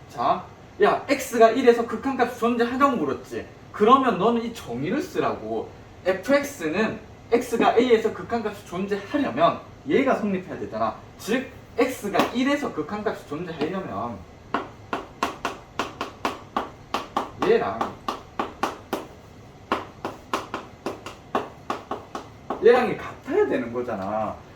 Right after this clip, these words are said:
그러면 한번 잘 보세요. 일 플러스라는 거는 일본 아이디어에서 했겠지만 일 플러스 일보다 살짝 오른쪽에서 읽어주는 Y값 일이지. 일 마이너스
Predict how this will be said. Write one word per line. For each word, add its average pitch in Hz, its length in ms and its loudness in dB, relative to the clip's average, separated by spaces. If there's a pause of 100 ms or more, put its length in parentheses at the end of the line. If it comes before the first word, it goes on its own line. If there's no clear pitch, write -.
그러면 277 280 8
한번 202 240 4
잘 247 240 -2
보세요. 359 520 4 (180)
일 269 200 2
플러스라는 220 600 0
거는 147 340 0 (140)
일본 262 280 8
아이디어에서 170 560 4
했겠지만 - 580 -2 (160)
일 277 200 0
플러스 185 300 2
일보다 233 360 2
살짝 220 440 -2
오른쪽에서 196 580 2
읽어주는 185 400 -2
Y값 147 460 -6 (800)
일이지. 208 340 -4 (1900)
일 254 160 2
마이너스 185 600 0